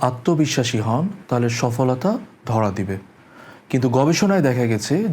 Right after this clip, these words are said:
যাদের মধ্যে আত্মবিশ্বাস কম, যারা দুশ্চিন্তা করে, তারাও অনেক সময় সফল হয়। তো আত্মবিশ্বাস কম হওয়া, দুশ্চিন্তা কী করে আমাদের দিকে সফলতা নিয়ে আসে? এটা যেটা করে যে আপনার যদি দুশ্চিন্তা বেশি হয়,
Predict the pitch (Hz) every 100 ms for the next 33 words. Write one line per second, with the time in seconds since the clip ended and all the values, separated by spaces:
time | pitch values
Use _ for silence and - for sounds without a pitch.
0 | 117 123 117 127 127 139 - 131 - 190
1 | 165 131 135 117 - 113 131 208 - -
2 | - - 113 117 117 127 156 - 196 160
3 | 117 117 120 196 - - - - 143 190
4 | 170 135 131 143 190 170 131 123 101 95
5 | - - - - _ - - - - -
6 | 131 135 - 170 170 - 165 - 160 151
7 | 147 147 147 143 147 - 117 135 135 -
8 | 147 135 147 170 170 170 143 143 143 143
9 | 151 - 143 151 147 147 143 143 - 226
10 | 226 - - - - - - - - -
11 | - 156 226 180 135 113 113 110 165 139
12 | 113 131 123 131 139 123 127 - 190 170
13 | 123 117 120 113 165